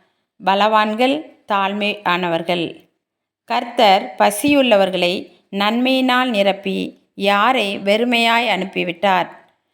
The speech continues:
ஐஸ்வர்யம் உள்ளவர்களை. மரியாள் எத்தனை மாதம் எலிசபெத்துடன் இருந்தாள்? ஏறக்குறைய மூன்று மாதம்.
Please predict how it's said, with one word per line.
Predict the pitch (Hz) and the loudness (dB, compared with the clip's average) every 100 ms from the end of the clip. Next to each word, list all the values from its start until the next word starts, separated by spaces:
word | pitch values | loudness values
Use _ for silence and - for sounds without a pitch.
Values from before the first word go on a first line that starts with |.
| _ _ - | _ _ -8
ஐஸ்வர்யம் | 190 240 - 240 233 233 | -6 -6 -2 0 0 -2
உள்ளவர்களை. | 196 185 175 170 180 175 175 170 - _ _ _ _ _ _ _ | -2 0 0 -2 -2 -2 -2 -8 -20 _ _ _ _ _ _ _
மரியாள் | 196 220 277 285 208 202 - | -2 -2 2 2 2 -2 -2
எத்தனை | 196 202 269 285 311 | -2 0 2 4 4
மாதம் | 233 190 185 185 190 | 2 0 0 0 0
எலிசபெத்துடன் | 196 208 226 277 226 214 185 185 202 | -2 0 2 2 0 0 0 0 -2
இருந்தாள்? | - 190 180 180 180 175 - - _ _ _ - | -2 -2 0 2 2 2 -2 -14 _ _ _ -4
ஏறக்குறைய | 208 233 277 269 214 196 190 202 | 0 2 2 0 0 2 2 0
மூன்று | 208 202 226 220 226 | -2 -4 -2 -2 -4
மாதம். | 202 175 170 180 180 - - | -4 -4 0 0 -2 -8 -16